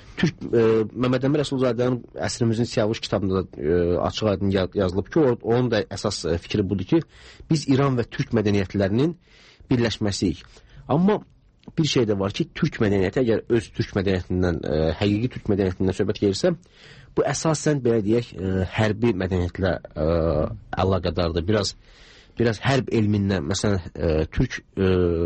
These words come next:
belə deyək, sivilizasiyasının dünyaya verdiyi, bəxş etdiyi bir çox, e,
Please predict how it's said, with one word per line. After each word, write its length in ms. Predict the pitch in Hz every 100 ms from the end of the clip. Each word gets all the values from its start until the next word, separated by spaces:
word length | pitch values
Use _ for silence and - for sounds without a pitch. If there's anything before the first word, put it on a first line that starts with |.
| 82 80
belə 240 | - 87
deyək, 240 | 85 78 - - - -
sivilizasiyasının 760 | - 101 98 110 101 101 123
dünyaya 380 | 110 101 104 104
verdiyi, 460 | 101 92 95 92 92
bəxş 320 | - 92 -
etdiyi 420 | 90 - 95 87 - - - -
bir 180 | - 131
çox, 300 | - 110 -
e, 140 | -